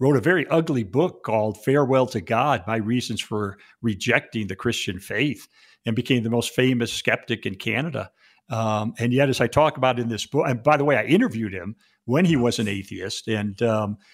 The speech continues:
when I asked him about Jesus, uh, he began to cry, uh, right in my interview.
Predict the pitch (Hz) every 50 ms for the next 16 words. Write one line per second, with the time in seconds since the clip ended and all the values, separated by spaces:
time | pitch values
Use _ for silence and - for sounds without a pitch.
0 | _ _ _ 127 127 135 139 131 120 127 160 208 196 - - 196 175 143 135 135
1 | 127 117 - - 135 175 226 254 - - 127 101 110 - - - - _ _ _
2 | _ _ 127 131 131 127 127 131 147 143 156 151 - 139 156 170 165 160 - -
3 | 165 185 233 - - - - - - _ _ _ _ _ _ _ _ _ _ _
4 | _ _ 127 123 127 123 139 120 233 247 240 262 208 214 208 208 214 240 285 285
5 | - 160 127 95 85